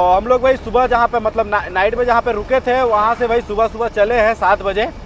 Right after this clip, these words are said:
और अभी पहुँचने वाले हम लोग चोटिया। तो आज दिन भर के सफ़र में क्या होने वाला है भाई, हम लोग को पता नहीं है। तो continue हमारे साथ में बने रहो और देखते हैं भाई आगे। अब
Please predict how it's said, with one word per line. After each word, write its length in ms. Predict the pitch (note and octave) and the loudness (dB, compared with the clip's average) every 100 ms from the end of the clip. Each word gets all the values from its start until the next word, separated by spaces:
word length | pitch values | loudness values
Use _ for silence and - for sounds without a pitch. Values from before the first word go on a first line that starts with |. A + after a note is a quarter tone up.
| - - - - C#3+ | -18 -18 -18 -8 0
और 140 | D#3 | 0
अभी 180 | D#3+ G3 | 0 -2
पहुँचने 400 | F#3 F3 F3+ G3+ | -4 -4 -4 -2
वाले 240 | G3 F#3 | 0 2
हम 120 | F#3+ F#3 | 0 -2
लोग 180 | G3+ - | -6 -6
चोटिया। 380 | D#3+ D3+ F#3 C3+ A#2 - - - - | -8 -2 2 2 -2 -14 -18 -12 -4
तो 60 | |
आज 200 | C#3 E3 | -2 -2
दिन 200 | D#3+ G3 | -4 -6
भर 120 | G3+ | -6
के 80 | G#3+ | -4
सफ़र 280 | G3+ G3 G#3 | -6 -2 0
में 200 | G3+ G#3+ | 0 -2
क्या 160 | G#3 F#3 | -2 0
होने 260 | G3 G3+ G#3 | 0 -2 -2
वाला 220 | G3+ G#3 | 0 2
है 80 | G#3 | 2
भाई, 160 | G3 | 2
हम 120 | G#3 G3 | 0 -2
लोग 100 | G3+ | -4
को 60 | G#3 | -2
पता 240 | D#3+ G3 G#3 | -2 2 2
नहीं 140 | G#3+ | 2
है। 140 | A3 | -2
तो 100 | G#3+ | -4
continue 380 | F#3+ F3 F3 G3 | -6 -8 -6 -6
हमारे 200 | G3 G3 | -4 -4
साथ 180 | F#3+ F#3 | -2 -4
में 180 | F#3 F#3+ | -4 -4
बने 240 | D3+ E3 | -4 0
रहो 260 | A3 F#3 A#3 - - - - - - - - - - C#3+ | 2 4 2 0 -12 -14 -14 -14 -14 -14 -14 -14 -8 -2
और 460 | C#3 D3 C#3+ C#3+ C#3 - | 2 4 4 2 -2 -4
देखते 280 | E3 - A3 | -6 -2 2
हैं 80 | |
भाई 120 | G#3 A3 | 4 6
आगे। 280 | F#3 F3+ G#3 | 4 4 4
अब 140 | G#3+ | 4